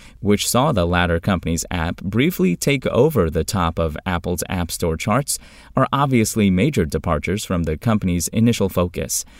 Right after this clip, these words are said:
Up until even May of last year, D I D was still raising funding based on its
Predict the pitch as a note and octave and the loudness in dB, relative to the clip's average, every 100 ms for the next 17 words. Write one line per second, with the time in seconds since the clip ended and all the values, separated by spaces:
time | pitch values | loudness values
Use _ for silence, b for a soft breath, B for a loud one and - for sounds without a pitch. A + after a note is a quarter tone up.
0 | B - - B2 B2 A#2+ A#2+ B2 B2 A2 | B -2 2 4 4 4 4 4 6 6
1 | C3 B2+ A#2+ B2 - D#3+ C#3+ D#2 - F2+ | 4 2 2 0 0 -2 -2 -2 0 2
2 | E2 E2 F2 E2+ E2+ - A2 G2+ G2 F#2 | 2 0 -2 -2 -2 0 2 4 2 2
3 | F#2 F#2 E2+ - F2+ E2+ F#2 E2+ F#2 - | 2 0 -2 -2 0 2 2 2 0 0
4 | F2 E2 | -2 -2